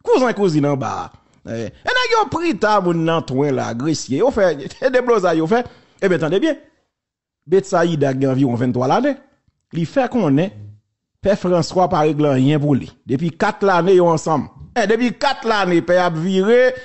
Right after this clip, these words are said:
fè vye rèv, reyalize rèv, men l pa regle rien pou li. E poutan, mon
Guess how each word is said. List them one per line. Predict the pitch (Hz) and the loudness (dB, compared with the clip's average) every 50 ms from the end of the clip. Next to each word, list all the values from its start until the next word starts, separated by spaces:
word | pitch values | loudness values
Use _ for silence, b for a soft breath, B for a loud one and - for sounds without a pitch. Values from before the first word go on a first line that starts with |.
| B B B B | B B B B
fè | - - 190 208 196 | -2 2 2 2 4
vye | 175 196 208 208 196 196 | 2 2 4 4 4 4
rèv, | 208 226 247 254 254 247 214 B B B B | 4 4 4 4 4 2 0 B B B B
reyalize | - 170 190 196 196 202 220 214 185 196 214 208 202 | 2 2 4 2 2 2 2 0 2 4 4 4 4
rèv, | 226 233 208 180 | 4 2 2 2
men | 202 208 208 | 2 0 2
l | 175 | 2
pa | 214 220 214 | 2 0 2
regle | 208 202 208 | 2 2 2
rien | 202 196 196 208 220 208 | 2 2 2 2 2 2
pou | 202 202 196 147 | 2 0 0 -2
li. | - - _ _ _ _ _ _ _ _ _ _ _ _ _ _ _ _ _ - 131 | -2 -10 _ _ _ _ _ _ _ _ _ _ _ _ _ _ _ _ _ -2 0
E | 135 | 0
poutan, | - 131 135 139 117 - 226 285 320 302 294 - - _ _ _ _ _ _ _ _ _ _ _ | 0 2 0 -2 2 2 2 2 2 2 -2 -6 -18 _ _ _ _ _ _ _ _ _ _ _
mon | - 131 156 175 165 | -4 0 2 2 2